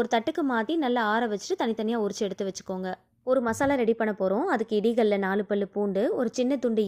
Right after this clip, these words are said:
இஞ்சி, கால் ஸ்பூன் அளவுக்கு மட்டும் மிளகு சேர்த்து நல்லா இடிச்சு எடுத்துக்கோங்க. இதை அரைக்க கூடாது, நல்லா இடிச்சு தான் எடுக்கணும். சப்போஸ் உங்ககிட்ட இடிகள் இல்ல அப்படின்னா கிளாஸ்ல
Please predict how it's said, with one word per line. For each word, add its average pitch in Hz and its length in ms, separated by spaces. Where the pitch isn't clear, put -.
இஞ்சி, 196 240
கால் 233 200
ஸ்பூன் 233 280
அளவுக்கு 202 280
மட்டும் 233 240
மிளகு 196 320
சேர்த்து 240 280
நல்லா 202 200
இடிச்சு 214 240
எடுத்துக்கோங்க. 185 540
இதை 226 180
அரைக்க 254 320
கூடாது, 214 280
நல்லா 226 220
இடிச்சு 226 260
தான் 240 140
எடுக்கணும். 185 320
சப்போஸ் 302 320
உங்ககிட்ட 262 380
இடிகள் 254 360
இல்ல 220 180
அப்படின்னா 196 320
கிளாஸ்ல 220 320